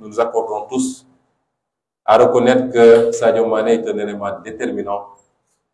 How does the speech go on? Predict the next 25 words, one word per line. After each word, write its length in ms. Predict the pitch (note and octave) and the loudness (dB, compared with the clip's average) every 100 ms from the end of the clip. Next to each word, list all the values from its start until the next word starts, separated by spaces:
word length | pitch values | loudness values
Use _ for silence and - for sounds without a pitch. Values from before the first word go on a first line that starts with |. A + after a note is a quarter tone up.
| _ | _
pour 140 | G#2+ G2+ | -8 -6
l'équipe 260 | A#2 B2 | -4 -4
nationale 460 | G#2+ G#2 G#2 A2 G#2 | -6 -6 -2 -2 -2
de 80 | - | -4
football 480 | - E2+ A2 A2 | -8 -8 -4 -4
du 60 | G#2+ | -4
Sénégal 640 | - G#2 G2 G2+ G2+ - - - | -8 -10 -6 -2 -2 -4 -12 -16
et 80 | G#2 | -6
part-, 460 | A#2+ - - - _ _ - | -2 -2 -4 -16 _ _ -2
particulièrement 580 | B2+ C3 B2 A2+ A#2+ | -2 0 -2 0 0
pour 120 | A#2+ A2+ | -2 -2
une 140 | G#2+ | -2
compétition 540 | A2+ - - G#2+ G#2 G2 | -2 -2 -4 -6 -6 -6
aussi 200 | G2+ A#2 | -6 -8
importante 500 | - G#2 G#2 C3 G2+ | -8 -10 -6 -6 -4
que 60 | |
la 100 | G2 | -4
Coupe 220 | F#2+ G#2 | -4 -8
du 60 | F2+ | -12
Monde. 260 | F#2 F2 - _ _ _ _ _ _ _ _ _ _ _ _ _ _ _ | -10 -10 -12 _ _ _ _ _ _ _ _ _ _ _ _ _ _ _
Au-delà 540 | D3+ F3 D#3+ D#3 E3 - | 4 6 8 10 10 8
des 120 | B2+ | 6
attentes 380 | C3 D3 D3 A#2 | 4 6 6 4
des 80 | A2 | -2
Sénégalais, 640 | - A#2 A2+ B2 E3 - | -4 -2 0 2 0 -2